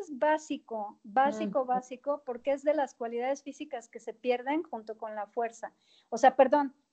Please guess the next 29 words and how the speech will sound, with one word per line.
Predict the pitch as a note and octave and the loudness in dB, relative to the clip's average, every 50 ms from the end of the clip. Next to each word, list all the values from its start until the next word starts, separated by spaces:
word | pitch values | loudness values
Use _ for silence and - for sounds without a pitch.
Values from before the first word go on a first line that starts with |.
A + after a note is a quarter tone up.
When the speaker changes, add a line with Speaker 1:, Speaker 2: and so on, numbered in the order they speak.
| _ _ | _ _
Speaker 1:
estiramiento | A#3+ A#3 - C4+ B3 C4 C4 C4+ C#4 D4 C#4+ D#4+ | -14 -10 -6 -4 -4 -2 -2 -2 -2 -2 -2 -4
es | D#4+ D#4+ D#4+ | -4 -4 -4
la | C4+ A#3+ A3 G#3+ | -4 -4 -4 -4
modalidad | A3+ A3 G#3+ A3 A3 G#3+ G#3+ G#3+ G#3+ A3 A3 A3+ A3 | -4 -4 -2 -2 -2 -4 -6 -8 -8 -8 -8 -8 -10
o, | G#3 G#3 G#3+ | -12 -12 -10
o | G#3+ G3+ G3+ | -10 -10 -8
la, | G3+ G3+ G3+ G3+ F#3+ F#3+ G3 - | -8 -8 -8 -8 -8 -8 -8 -6
el | A3 A3 | -4 -2
recurso, | A#3+ A#3 A#3 - C4+ C4 B3+ - E4 F4+ A4+ - _ _ _ _ _ _ _ _ _ _ | -2 -2 -4 -4 -8 -8 -4 -2 -2 -2 -2 -6 _ _ _ _ _ _ _ _ _ _
y | - - | -4 0
lo | - C4 B3+ | 2 2 2
que | F3 G3+ | 2 2
Speaker 2:
Ujú. | F#3+ F#3 F#3 | 0 0 0
Speaker 1:
tenemos | - D4 D4+ D#4+ E4+ - - | -2 -2 -2 -2 -2 -4 0
que | - F4 | 2 4
hacer | D#4+ D#4+ - E4 D4+ D4 D4 | 4 4 4 4 4 6 4
es | C#4+ C#4+ D4+ D4 _ _ _ _ _ _ _ _ _ | 2 2 0 -4 _ _ _ _ _ _ _ _ _
aplicar, | - A#3 B3 - C#4 C4 B3+ - - - C#4+ D4 D4 D4 D#4 - _ _ _ _ _ _ _ _ _ | -8 -8 -8 -6 -8 -10 -10 -4 0 2 2 2 2 0 -2 -6 _ _ _ _ _ _ _ _ _
eh, | B3 A3+ A3 A3+ B3+ C4+ | -10 -8 -8 -8 -4 -4
herramientas | B3 B3 B3+ B3+ C4 C4+ C#4 C#4+ C#4 D4+ D4 C#4+ - | -2 -2 -2 -2 -2 -2 -2 -2 0 0 -2 -2 -2
para | - C4 A#3+ A#3 A3+ | -2 -2 0 2 2
recuperar | A3+ A#3 A3+ - - B3 A#3+ - B3 A#3+ A#3+ B3+ C4 D4+ F#4+ - _ | 0 0 -2 -6 -8 -12 -6 -4 -2 0 0 2 0 0 -2 -4 _
la | - - A3+ A3+ | -2 0 0 0
fuerza | A3+ - C4+ C4 B3+ - C#4+ | 0 0 -2 -4 -2 -2 -4
y | C#4 | -2
la | C#4 B3+ A3+ | -2 -2 -4
flexibilidad. | - A#3+ G#3+ G#3 - - A3+ A3 A3+ A3 A3+ A3+ A3+ A3 A3 A3 | -4 -6 -10 -10 -8 -8 -8 -6 -4 -2 0 2 2 2 0 0
De | A3 G#3+ B3+ B3+ | 0 2 2 4
todas | - F4 F#4 G#4+ | 6 8 8 8